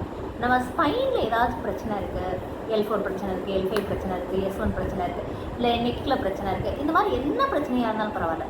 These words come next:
ஸ்பைன் ரிலேட்டடான என்ன பிரச்சனையா இருந்தாலும் அதை சரி பண்றதுக்கும் இந்த முதிரை ரொம்ப ஹெல்ப் பண்ணுது.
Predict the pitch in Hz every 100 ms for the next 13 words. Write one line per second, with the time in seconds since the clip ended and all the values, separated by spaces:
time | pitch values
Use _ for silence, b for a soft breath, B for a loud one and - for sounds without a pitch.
0 | - - 302 427 480 349 233 202 196 220
1 | 247 202 220 330 392 220 - 214 196 180
2 | 175 202 - 190 262 - 302 196 190 175
3 | 165 - 240 196 185 190 196 208 170 190
4 | 170 156 160 151